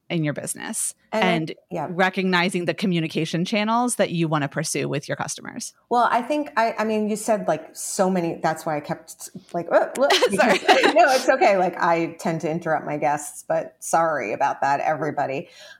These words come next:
Speaker 2: Um, just because when you, like, there were, like, seven things that I wanted to, like,
Speaker 1: <laughs>
Speaker 2: jump on in those three sentences that you said.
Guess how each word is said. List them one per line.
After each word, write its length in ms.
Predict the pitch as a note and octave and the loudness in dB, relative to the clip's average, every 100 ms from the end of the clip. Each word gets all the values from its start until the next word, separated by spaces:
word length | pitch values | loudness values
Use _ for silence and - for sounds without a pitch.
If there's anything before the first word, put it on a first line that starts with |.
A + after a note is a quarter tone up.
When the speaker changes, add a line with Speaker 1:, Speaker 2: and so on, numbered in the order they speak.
| - | 2
Speaker 2:
Um, 420 | A3 G#3 F#3+ F#3 G#3+ | 4 4 0 -2 -2
just 220 | A3+ C4 | -2 -2
because 320 | C4+ B3+ G#3 | -2 0 -2
when 220 | - G#3 G3 | 0 0 2
you, 260 | F#3 F#3 F#3 F#3 | 0 0 -2 0
like, 340 | F3 E3+ - | 0 -2 -2
there 140 | F#3+ | 0
were, 180 | F3 E3+ | 2 2
like, 160 | E3 D#3+ | 0 -4
seven 540 | - G#3 F#3+ G3+ F#3 | 0 2 2 0 2
things 400 | F#3+ E3 D3 D3 | 2 0 -4 -6
that 120 | D#3+ | -2
I 100 | D#3 | 0
wanted 280 | D#3 D#3+ D#3 - | 0 0 0 0
to, 60 | D#3+ | 0
like, 200 | D#3 D3+ | -2 -2
Speaker 1:
<laughs> 20 | |
Speaker 2:
jump 340 | F#3 F3 F3 | 0 2 2
on 300 | E3 D#3+ D#3 | 0 0 -2
in 340 | D3+ - F3+ E3 | -4 -2 0 0
those 300 | D#3 D3+ - | -2 -6 -8
three 240 | D#3 D#3 | -6 -6
sentences 680 | - F#3+ F#3+ F3+ E3 D3 - | -2 -2 -2 -4 -4 -8 -8
that 200 | C#3+ - | -8 -8
you 80 | C#3 | -10
said. 360 | - - - | -8 -8 -8